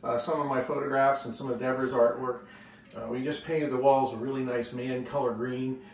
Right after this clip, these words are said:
It's a pretty cool place. And anyway, uh, we go further on down here and we enter the man cave itself. Come on down.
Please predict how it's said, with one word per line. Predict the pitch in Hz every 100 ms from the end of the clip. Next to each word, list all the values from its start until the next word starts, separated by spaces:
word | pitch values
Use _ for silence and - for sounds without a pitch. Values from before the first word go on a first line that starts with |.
| - -
It's |
a | -
pretty | 151 113
cool | - -
place. | 127 120 - - - - -
And | - 135
anyway, | 156 156 143 135 135 - - -
uh, | 139 131 147
we |
go | 151
further | 143 165 151 143
on | 135 131
down | 139 143 139
here | 151 135
and | 123
we | 131
enter | 156 135
the |
man | 131 131 131
cave | 135 127 113 - - -
itself. | - - - 98 - - -
Come | -
on | 127
down. | 113 107